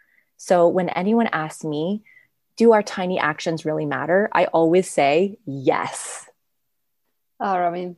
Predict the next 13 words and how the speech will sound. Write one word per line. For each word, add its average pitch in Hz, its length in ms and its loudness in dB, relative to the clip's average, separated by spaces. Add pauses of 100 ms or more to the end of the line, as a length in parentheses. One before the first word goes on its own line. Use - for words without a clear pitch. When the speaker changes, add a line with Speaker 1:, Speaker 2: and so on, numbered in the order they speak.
Speaker 2:
first 202 220 -6
of 180 60 -4
all, 185 80 -2
thank 180 320 -4
you. 175 320 -4 (120)
Um, 165 600 -8 (180)
I 208 120 -8
love 160 180 -6
you. 160 160 -8
<laughs> 254 60 4 (340)
And, 269 300 4
uh, 359 180 6 (180)
Speaker 1:
<laughs> - 60 -4